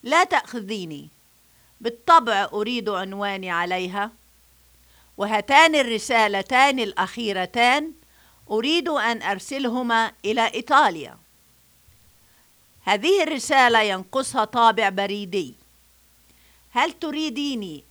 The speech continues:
أن أضع عليها طابع؟ نعم، من فضلك.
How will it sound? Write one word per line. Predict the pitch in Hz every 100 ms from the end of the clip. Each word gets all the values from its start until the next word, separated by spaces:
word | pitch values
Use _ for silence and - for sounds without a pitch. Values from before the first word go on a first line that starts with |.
| 208
أن | 233
أضع | - 277 277
عليها | 320 202 240 262 247
طابع؟ | 180 233 233 254 330 392 _ _ _ _ _ _ _ _ _
نعم، | 247 339 311 202
من | 190 226
فضلك. | 233 320 247 202 -